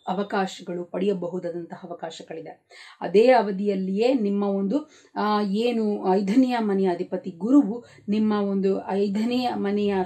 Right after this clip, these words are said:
ಶಿಕ್ಷಣದ ಮನೆಯ ಮೀನ ರಾಶಿಯಲ್ಲಿ ನೆಲೆಸಿರ್ತಾರೆ. ಈ ಕಾರಣದಿಂದಾಗಿ ನಿಮ್ಮ ಶಿಕ್ಷಣ ಕ್ಷೇತ್ರವು ಕೂಡ ಬಹಳ ಉತ್ತಮವಾಗಿ ಕಾರ್ಯನಿರ್ವಹಿಸುವಲ್ಲಿ ಯಶಸ್ವಿಯಾಗಬಹುದಾದಂತಹ ಸಾಧ್ಯತೆಗಳು ಕಂಡುಬರ್ತದೆ. ತಿಂಗಳ ಮೊದಲಾರ್ಧದಲ್ಲಿ ಸೂರ್ಯ,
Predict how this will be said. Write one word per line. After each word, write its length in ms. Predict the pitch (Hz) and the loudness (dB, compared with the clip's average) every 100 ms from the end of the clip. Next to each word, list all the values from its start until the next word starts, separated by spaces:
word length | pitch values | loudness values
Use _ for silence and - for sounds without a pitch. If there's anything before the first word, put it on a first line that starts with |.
| - - | -6 -12
ಶಿಕ್ಷಣದ 540 | - 208 - 254 233 214 | -8 -8 -4 -2 0 0
ಮನೆಯ 360 | 196 190 190 | 0 0 2
ಮೀನ 320 | 185 190 220 240 | 0 0 -2 -2
ರಾಶಿಯಲ್ಲಿ 480 | 208 185 180 180 185 | 0 -2 -2 -6 -4
ನೆಲೆಸಿರ್ತಾರೆ. 1000 | 180 165 160 180 - 170 - - - - - | -6 -6 -8 -8 -6 -8 -10 -14 -20 -12 -2
ಈ 160 | 226 | -2
ಕಾರಣದಿಂದಾಗಿ 760 | 262 269 240 208 190 190 185 175 | 4 4 4 2 0 -2 -2 -2
ನಿಮ್ಮ 280 | 185 180 170 | 0 0 -4
ಶಿಕ್ಷಣ 360 | - 185 - 240 | -8 -10 -8 -8
ಕ್ಷೇತ್ರವು 460 | - 190 185 180 175 | -8 -10 -6 -6 -4
ಕೂಡ 180 | 185 | -4
ಬಹಳ 340 | 160 156 165 160 | -4 -6 -6 -4
ಉತ್ತಮವಾಗಿ 800 | 185 196 - 254 226 185 175 262 - - - | -6 -4 -2 -2 -2 -6 -8 -10 -14 -20 -10
ಕಾರ್ಯನಿರ್ವಹಿಸುವಲ್ಲಿ 1200 | - 190 247 240 208 180 170 180 - 165 180 214 190 | 0 0 0 0 0 -2 -6 -8 -8 -6 -4 -2 -2
ಯಶಸ್ವಿಯಾಗಬಹುದಾದಂತಹ 1500 | 180 208 214 - 226 190 175 165 170 165 165 170 165 170 165 | -2 -6 -8 -6 -2 -2 -2 -6 -8 -6 -8 -10 -10 -10 -10
ಸಾಧ್ಯತೆಗಳು 540 | - 160 151 170 240 | -12 -16 -12 -8 -6
ಕಂಡುಬರ್ತದೆ. 680 | 262 185 156 151 165 - _ - - - | -4 -6 -8 -14 -16 -20 _ -20 -20 -8
ತಿಂಗಳ 320 | 254 262 285 277 226 | 6 10 10 8 6
ಮೊದಲಾರ್ಧದಲ್ಲಿ 720 | 196 226 262 277 233 226 208 | 2 4 4 2 -2 -2 -4
ಸೂರ್ಯ, 480 | - 226 226 233 | -6 -8 -6 0